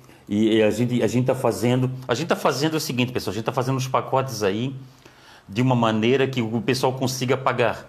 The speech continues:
É aquela história, como meu finado irmão falava, é, parcelado se compra até um avião. E é isso mesmo, né? A gente compra e a gente po-, vai dar pra parcelar a, a, as passagens, as passagens, os passeios, aquela coisa toda.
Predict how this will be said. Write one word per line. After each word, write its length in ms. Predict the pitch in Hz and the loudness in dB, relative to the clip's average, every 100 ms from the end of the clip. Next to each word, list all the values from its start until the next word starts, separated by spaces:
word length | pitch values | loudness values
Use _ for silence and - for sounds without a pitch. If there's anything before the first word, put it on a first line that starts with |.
| - - | -12 -4
É 60 | |
aquela 300 | 113 135 135 | 0 0 0
história, 340 | 135 - 110 101 | -2 0 0 2
como 180 | 123 | 2
meu 140 | 120 120 | 2 2
finado 400 | - 110 117 120 | 0 0 2 2
irmão 240 | 113 113 | 2 0
falava, 760 | 110 110 107 107 127 147 151 - - _ _ - - - - _ _ _ - | 0 0 2 2 2 -2 -4 -14 -20 _ _ -20 -20 -20 -20 _ _ _ -2
é, 600 | 98 95 92 92 90 87 - _ _ - _ _ _ _ _ _ - - | 2 4 4 4 0 -6 -20 _ _ -20 _ _ _ _ _ _ -20 -2
parcelado 520 | 131 127 127 113 131 | -2 2 2 4 2
se 160 | 127 131 | 0 -2
compra 320 | 135 127 127 | 0 2 2
até 160 | 117 123 | 2 2
um 120 | 127 | 4
avião. 440 | 110 113 113 101 | 2 2 2 4
E 160 | 101 110 | 4 4
é 40 | |
isso 260 | 127 139 143 | 4 2 2
mesmo, 200 | 131 101 | 2 4
né? 100 | 107 | 2
A 40 | 101 | 2
gente 220 | 113 113 | 0 -2
compra 500 | 127 123 127 117 - - - | -2 2 2 0 -8 -18 -4
e 140 | 107 117 | 2 2
a 20 | |
gente 240 | 120 135 | 2 -2
po-, 220 | 131 143 127 120 120 | 0 0 0 0 2
vai 140 | 120 | 2
dar 120 | 120 131 | 2 2
pra 140 | 135 | 0
parcelar 640 | 127 - - 120 127 - | -2 -2 0 2 2 2
a, 640 | 113 113 113 113 113 107 - - - _ - - - | 0 2 4 2 2 0 -6 -18 -20 _ -20 -20 -10
a, 360 | - 98 127 110 | -2 0 2 2
as 120 | 107 | 0
passagens, 640 | - 123 - 117 98 92 - | 0 -2 2 2 2 -2 0
as 180 | 98 - | -2 0
passagens, 760 | 107 - 127 127 123 104 92 | -2 0 0 2 2 0 -2
os 160 | 98 - | -4 -4
passeios, 800 | 98 - - 127 127 120 110 95 | -4 -4 0 2 4 4 2 2
aquela 240 | 104 110 | 0 0
coisa 220 | 110 101 | 2 0
toda. 360 | - 104 98 | 0 0 0